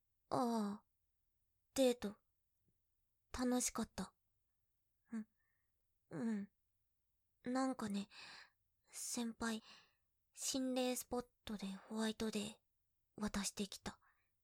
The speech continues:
<laughs> おかしいでしょ。ねえ、お父さん。私、ね。あの、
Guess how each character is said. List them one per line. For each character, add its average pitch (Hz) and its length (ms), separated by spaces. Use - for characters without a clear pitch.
<laughs> 226 580
お 220 100
か 247 240
し 247 280
い - 20
で 220 120
し - 140
ょ。 - 40
ね 226 340
え、 - 0
お 226 100
父 233 240
さ - 200
ん。 202 120
私、 240 640
ね。 226 360
あ 214 140
の、 208 180